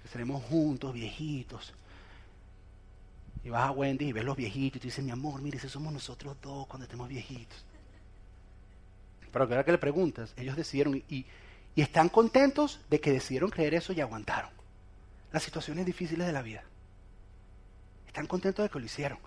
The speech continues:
Ahora, yo sé que nosotros aquí queremos que nuestras relaciones amorosas y nuestros matrimonios, con ellas seamos felices para toda la vida. Yo sé que lo queremos,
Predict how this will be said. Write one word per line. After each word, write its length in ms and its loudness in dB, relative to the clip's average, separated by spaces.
Ahora, 260 -4
yo 60 -8
sé 100 -2
que 80 -2
nosotros 320 4
aquí 140 4
queremos 540 4
que 100 -6
nuestras 240 -4
relaciones 340 -6
amorosas 300 0
y 60 2
nuestros 200 -2
matrimonios, 640 -2
con 160 -8
ellas 180 0
seamos 320 -4
felices 320 -10
para 220 -8
toda 220 -12
la 100 -8
vida. 180 -16
Yo 60 -12
sé 140 -2
que 80 2
lo 80 0
queremos, 420 -2